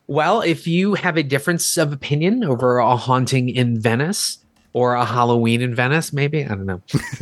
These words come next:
Speaker 1: Uh, you can certainly reach out to us. We have social media presence, our Instagram, Facebook, Twitter,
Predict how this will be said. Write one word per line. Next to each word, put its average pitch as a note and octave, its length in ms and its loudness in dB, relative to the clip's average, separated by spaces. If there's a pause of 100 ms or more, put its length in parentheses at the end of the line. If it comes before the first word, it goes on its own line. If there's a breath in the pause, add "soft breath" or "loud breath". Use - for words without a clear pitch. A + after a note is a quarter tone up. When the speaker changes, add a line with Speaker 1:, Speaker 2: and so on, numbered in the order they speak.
Speaker 1:
Uh, C3+ 440 4
you D3+ 120 2
can E3+ 180 0
certainly E3 340 2
reach C#3+ 240 2
out C#3 200 0
to D3 140 -2
us. C3+ 200 2
We C3 180 0
have A#2 240 0
social A#2+ 280 0
media A#2+ 240 2
presence, A#2 460 -2
our A2 180 -2
Instagram, A#2+ 640 0 (100)
Facebook, B2 580 0
Twitter, C3+ 520 0